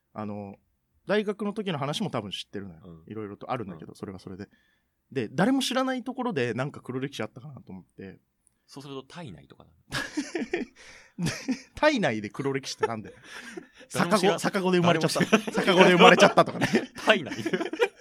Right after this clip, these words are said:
Speaker 2: 逆子か。
Speaker 1: 逆子、逆子黒歴史。
Speaker 2: 俺も途中まで逆子だったよ。
Speaker 1: あ、マジ？
Speaker 2: うん。
Speaker 1: 俺も。
Speaker 2: 逆子体操してたらね、クリンってなってた。
Speaker 1: <laughs> それマエケン体操みたいなやつあるんだ。
Speaker 2: <laughs> 正しい位置でこう出てきたらしい。
Speaker 1: 違う、逆子の話じゃない。
Speaker 2: 逆子の話じゃない。
Speaker 1: 逆子の話じゃなくて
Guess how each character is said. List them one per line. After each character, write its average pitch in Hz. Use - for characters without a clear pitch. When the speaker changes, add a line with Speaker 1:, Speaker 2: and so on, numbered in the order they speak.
Speaker 2:
逆 285
子 208
か。 -
Speaker 1:
逆 165
子、 -
逆 202
子 220
黒 208
歴 -
史。 101
Speaker 2:
俺 277
も 202
途 -
中 247
ま 226
で 208
逆 160
子 -
だ 165
っ -
た -
よ。 175
Speaker 1:
あ、 -
マ 233
ジ？ 117
Speaker 2:
う 127
ん。 101
Speaker 1:
俺 240
も。 262
Speaker 2:
逆 240
子 254
体 247
操 127
し -
て -
た -
ら 92
ね、 87
ク 175
リ 190
ン 190
っ -
て 117
な 101
っ -
て -
た。 -
Speaker 1:
<laughs> 165
そ 233
れ 214
マ 226
エ -
ケ 247
ン 214
体 220
操 151
み 117
た 110
い -
な 113
や -
つ -
あ 160
る 143
ん 127
だ。 135
Speaker 2:
<laughs> -
正 -
し 185
い -
位 -
置 117
で 98
こ 101
う -
出 -
て 104
き -
た 92
ら 85
し -
い。 -
Speaker 1:
違 123
う、 -
逆 180
子 190
の 208
話 214
じ 160
ゃ -
な -
い。 -
Speaker 2:
逆 -
子 185
の 175
話 170
じ -
ゃ -
な -
い。 -
Speaker 1:
逆 160
子 160
の 160
話 160
じ 117
ゃ -
な 107
く -
て 101